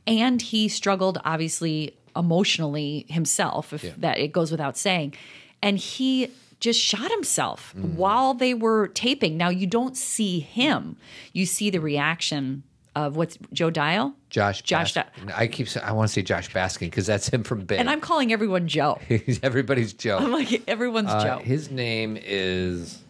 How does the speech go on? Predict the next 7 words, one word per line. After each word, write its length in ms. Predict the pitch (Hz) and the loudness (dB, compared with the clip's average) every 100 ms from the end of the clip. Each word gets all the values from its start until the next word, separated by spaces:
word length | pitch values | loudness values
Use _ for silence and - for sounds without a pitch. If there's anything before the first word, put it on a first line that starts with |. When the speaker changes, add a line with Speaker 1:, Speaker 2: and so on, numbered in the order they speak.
| - - - - _ _ _ - - | -20 -20 -20 -20 _ _ _ -20 -8
Speaker 1:
Something 520 | - 254 247 185 160 | 0 2 2 0 0
Dial. 520 | 127 120 107 - - - - - | 0 0 0 -4 -12 -20 -12 -2
Joshua 440 | 139 180 277 302 | 0 0 0 0
Dial? 440 | 302 320 330 359 - - - - | 0 0 -2 -8 -14 -20 -20 -4
Speaker 2:
Joshua 500 | 107 107 - 101 92 | 0 0 0 -2 -2
Dial. 320 | 82 78 67 | -2 -6 -4
Speaker 1:
Yeah. 280 | 151 117 | -2 -2